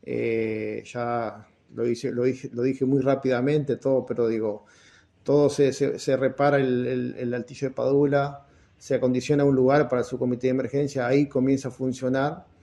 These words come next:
hasta que es el, el día de hoy continúa en, en este mismo lugar.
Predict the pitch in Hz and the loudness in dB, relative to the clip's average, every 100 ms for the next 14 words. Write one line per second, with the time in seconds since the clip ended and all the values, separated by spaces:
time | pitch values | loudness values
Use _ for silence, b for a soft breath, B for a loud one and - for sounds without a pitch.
0 | _ _ 117 - 120 107 113 113 113 107 | _ _ -16 -6 -4 -4 -6 -6 -8 -18
1 | 107 110 110 - 117 117 127 135 131 120 | -18 -18 -20 -18 -12 -2 2 4 2 0
2 | 120 123 131 123 120 117 123 123 127 127 | -2 -2 -2 -2 -4 -4 -6 -4 -2 -2
3 | 123 127 127 147 - - | 0 0 2 0 -2 -10